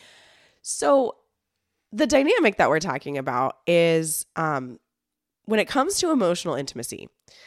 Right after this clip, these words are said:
there's, people kind of fall into two different camps. One camp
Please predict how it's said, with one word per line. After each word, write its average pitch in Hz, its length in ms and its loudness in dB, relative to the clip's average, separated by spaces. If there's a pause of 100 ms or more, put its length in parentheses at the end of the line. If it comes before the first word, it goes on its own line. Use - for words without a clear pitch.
(560)
there's, 254 200 4 (180)
people 370 260 6
kind 359 220 0
of 403 80 0
fall 202 240 2
into 277 220 -2
two - 180 -4
different 190 260 -4
camps. - 400 -12 (1080)
One 240 240 0
camp 170 420 -4